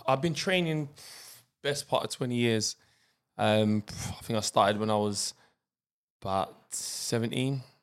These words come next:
seventeen, eighteen. Um, started off more of a, like, a vanity thing, you know, going gym, wanna get hench for the girls. And then later on, it got a bit more deep than that. Um, like, for me, training,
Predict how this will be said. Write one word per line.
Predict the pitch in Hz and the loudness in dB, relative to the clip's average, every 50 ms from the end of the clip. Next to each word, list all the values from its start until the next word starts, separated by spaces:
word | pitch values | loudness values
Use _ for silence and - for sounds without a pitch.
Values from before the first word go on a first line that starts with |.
| _ _ _ _ | _ _ _ _
seventeen, | _ - - 120 117 107 113 113 | _ -8 -4 -4 -2 -2 0 0
eighteen. | 113 113 113 110 113 117 117 117 117 113 113 - _ _ _ _ _ _ _ _ | 0 0 0 0 0 -2 0 -2 -2 -4 -8 -14 _ _ _ _ _ _ _ _
Um, | 127 104 104 107 107 107 107 107 107 104 | -2 0 2 2 2 2 0 -2 -4 -4
started | - - - - 120 110 - 113 | -4 -2 2 4 4 4 4 4
off | 117 113 - - - - - - - - _ _ _ _ _ _ _ _ _ - | 0 0 -2 -4 -10 -14 -14 -16 -18 -20 _ _ _ _ _ _ _ _ _ -2
more | 127 143 170 175 160 | 2 6 8 8 8
of | 139 123 | 8 6
a, | 120 113 110 - - | 4 2 2 -2 -8
like, | - - - - | -14 -10 -6 -6
a | 107 | 0
vanity | 98 139 139 143 127 120 110 | 2 2 2 2 0 -2 -8
thing, | - - - 87 90 90 - _ _ _ - | -10 -10 -10 -10 -10 -12 -14 _ _ _ -8
you | 117 113 | -4 -2
know, | 113 107 104 101 107 - _ _ - | -2 -2 -4 -4 -8 -16 _ _ -2
going | 120 117 113 107 104 | 0 2 2 0 0
gym, | 104 123 113 113 113 113 110 | 0 0 0 0 0 -2 -4
wanna | 113 120 117 113 | -4 -4 -4 -2
get | 104 117 110 107 | -2 -4 -4 -4
hench | 117 113 107 - - | -6 -6 -6 -8 -10
for | - 104 | -8 -8
the | 107 | -8
girls. | 101 90 113 113 110 110 110 110 104 101 - - - - _ _ _ _ _ _ _ _ _ _ - | -6 -2 0 2 2 2 0 -2 -4 -4 -6 -6 -8 -10 _ _ _ _ _ _ _ _ _ _ -6
And | 107 107 107 107 | -4 -2 -2 0
then | 107 107 107 110 110 | 0 -2 -2 -2 0
later | 120 123 120 113 113 113 120 | 0 0 2 0 0 0 0
on, | 117 110 104 104 | 0 0 -2 -4
it | 104 104 | -6 -4
got | - 110 | -4 -4
a | 107 | -4
bit | 113 104 | -4 -6
more | 101 101 104 | -6 -6 -6
deep | - 117 113 - 113 | -4 -6 -6 -6 -8
than | 107 104 | -10 -8
that. | 104 101 - - _ _ _ - | -8 -8 -8 -10 _ _ _ -12
Um, | 107 101 101 101 98 101 98 98 98 101 _ _ _ _ _ _ _ - | -10 -8 -8 -8 -8 -8 -10 -12 -14 -16 _ _ _ _ _ _ _ -10
like, | 104 104 - - - | -10 -10 -10 -10 -10
for | - 113 | -8 -4
me, | 110 120 117 110 104 | -2 -2 0 -2 -2
training, | - - 120 110 107 104 104 104 101 101 104 | -2 -2 0 0 0 0 -2 -2 -4 -4 -6